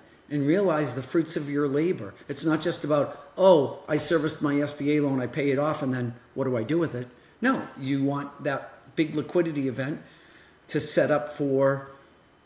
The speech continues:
you know, your future. And that's, you know, and, and in the search fund E T A space, it's a phenomenal space because that's truly what it does. It, it, it creates wealth,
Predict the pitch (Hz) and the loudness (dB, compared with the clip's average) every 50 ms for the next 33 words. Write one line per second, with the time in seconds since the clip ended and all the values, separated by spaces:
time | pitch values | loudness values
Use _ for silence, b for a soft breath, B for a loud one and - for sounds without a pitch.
0 | _ _ - 139 139 127 120 127 131 - - 139 143 139 - 185 185 - - - | _ _ -4 -2 0 0 0 0 -2 -4 -2 -2 0 0 0 -2 -2 -4 -4 -8
1 | - - - - - _ - - 127 120 117 117 117 120 120 - - - - - | -14 -16 -20 -20 -20 _ -16 -10 -8 -6 -4 -4 -4 -6 -6 -6 -6 -6 -6 -2
2 | 175 147 131 131 127 123 127 131 - - 143 143 139 139 135 135 127 127 - - | -2 0 0 0 0 0 -2 -2 -2 -2 -2 0 0 0 -2 -2 -2 -2 0 0
3 | 160 160 156 - - - 165 151 143 147 143 - 160 147 127 - - 143 147 151 | 0 0 0 -2 -6 -2 -2 0 0 0 0 -2 -4 -4 -4 -4 -2 -2 0 0
4 | 160 147 - - - 135 123 123 113 - B B B B B B B B B B | 0 0 -2 -2 -2 -2 -2 -2 -4 -6 B B B B B B B B B B
5 | B B _ _ - 147 139 143 - - - - - - 135 - - 139 135 131 | B B _ _ 0 0 0 0 -2 -4 -4 -6 -6 -8 -8 -4 -2 0 0 0
6 | 131 127 127 127 127 131 131 123 117 117 - - 131 120 120 117 - 127 - 127 | 2 0 0 0 0 0 0 -2 -2 -4 -4 -2 -2 -2 -2 -2 -6 -8 -8 -8
7 | 113 104 113 117 117 - - - - - - 139 127 120 123 117 113 107 107 110 | -6 -6 -6 -6 -6 -6 -8 -10 -12 -8 -4 -2 0 2 2 2 0 -2 -2 -6
8 | 104 104 - - 107 - - - - - 104 - - - _ _ - - 113 - | -8 -10 -10 -12 -12 -12 -14 -16 -16 -16 -18 -18 -20 -20 _ _ -14 -12 -12 -12
9 | - - 123 120 - - 131 123 123 127 123 127 - 127 117 110 110 104 104 - | -12 -12 -12 -10 -6 -2 0 2 2 2 0 0 0 0 0 0 0 -2 -6 -10